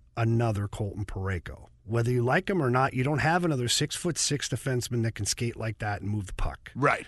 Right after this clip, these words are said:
Speaker 1: And when his game is right, I mean, he's a very dominant force out there.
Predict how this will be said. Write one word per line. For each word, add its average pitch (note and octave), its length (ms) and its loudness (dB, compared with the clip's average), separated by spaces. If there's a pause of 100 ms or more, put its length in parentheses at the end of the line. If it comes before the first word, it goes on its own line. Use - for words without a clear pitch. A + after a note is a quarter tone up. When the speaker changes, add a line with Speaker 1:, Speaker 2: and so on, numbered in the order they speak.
(140)
Speaker 1:
And A2 140 2
when B2 140 4
his B2 140 2
game C#3+ 320 2
is D3 120 0
right, C3 400 2 (160)
I B2+ 60 -2
mean, B2 160 2
he's A2+ 240 2
a A#2+ 60 2
very A#2+ 340 2
dominant G#2+ 520 0
force - 360 -4
out D2+ 180 -6
there. C2+ 180 -10